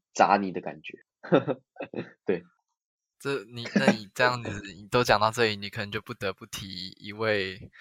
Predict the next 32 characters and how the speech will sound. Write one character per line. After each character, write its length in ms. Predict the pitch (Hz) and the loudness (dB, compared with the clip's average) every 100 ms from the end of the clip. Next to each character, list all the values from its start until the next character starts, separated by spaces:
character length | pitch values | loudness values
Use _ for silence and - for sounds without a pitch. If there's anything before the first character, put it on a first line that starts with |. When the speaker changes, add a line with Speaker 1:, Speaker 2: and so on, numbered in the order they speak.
| - - - _ - | -18 -18 -20 _ 0
Speaker 2:
在 180 | 117 | 0
台 200 | - 107 | 2 2
湾 220 | 101 101 104 | 4 2 0
币 160 | 113 | -4
圈 240 | 101 104 101 | 2 2 2
相 180 | 104 | -2
当 220 | 104 104 104 | 0 -4 -4
知 240 | - 104 | -6 -6
名， 260 | 95 - - | -8 -18 -10
然 80 | 76 | -8
后 160 | 95 98 | -8 -8
持 300 | - 107 101 | -8 -6 -2
有 280 | 104 95 - | 4 2 2
B 160 | 107 101 | -2 -2
A 60 | |
Y 200 | 104 101 | 2 2
C 260 | 98 101 95 | 0 -4 -4
跟， 400 | 101 92 92 95 | 0 0 -2 -10
跟 240 | - 101 101 | -4 -4 -2
那 140 | 101 | -8
个 380 | - 82 65 67 | -6 -6 -6 -8
图 160 | - 104 | -8 -6
片 220 | 110 101 | -4 -4
猴 300 | - - - - _ - | -6 -10 -10 -18 _ -4
相 240 | 113 104 | -2 2
当 200 | 104 104 | 2 0
多 220 | 107 101 | -2 0
的 140 | 95 95 | 0 -2
那 160 | 98 | -4
位 240 | 98 98 92 | -2 -2 0
大 160 | 104 95 | 2 2
哥。 320 | - 90 98 | -2 -12 -12